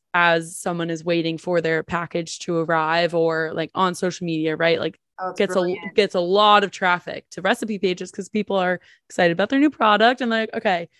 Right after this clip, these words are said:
Speaker 1: love the original product," and, you know, whatever you choose to use oat milk for, whe-, whether it's coffee or cereal, um, you know, you have, like, your habits, right? But then it's fun to experiment and try these other things that you would have never thought through. So, like, how do you,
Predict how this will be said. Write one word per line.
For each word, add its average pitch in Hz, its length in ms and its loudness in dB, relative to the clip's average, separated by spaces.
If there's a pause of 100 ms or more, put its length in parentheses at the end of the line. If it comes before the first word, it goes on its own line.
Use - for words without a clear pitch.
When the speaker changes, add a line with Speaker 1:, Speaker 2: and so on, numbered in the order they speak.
(260)
Speaker 1:
love 214 240 4
the 196 140 2
original 175 680 -2 (420)
product," 165 360 0
and, 165 280 -8
you 202 80 0
know, 165 140 0
whatever 180 480 2 (420)
you 180 300 2
choose 180 300 -4
to 190 80 -6
use 170 340 -4
oat 185 140 4
milk 175 220 -2
for, 180 200 2
whe-, 160 220 -4 (100)
whether 165 260 -2
it's 165 120 -14
coffee 233 340 4
or 170 80 0
cereal, 202 540 2 (500)
um, 170 500 -6 (120)
you 190 120 0
know, 165 100 -2
you 175 120 0
have, 202 220 2
like, 190 180 2
your 170 80 -6
habits, - 580 -2
right? 175 320 2 (300)
But 208 60 -2
then 214 120 4
it's 190 160 -6
fun 254 420 2
to 196 100 -2
experiment 185 720 2
and 202 140 -4
try 190 220 0
these 185 220 -6
other 294 200 2
things 190 260 -2
that 185 100 -6
you 185 80 -6
would 180 100 -4
have 175 120 -10
never 175 720 0 (240)
thought - 280 0
through. - 280 -2
So, - 120 0
like, 208 140 4
how 214 160 2
do 240 80 0
you, 233 240 0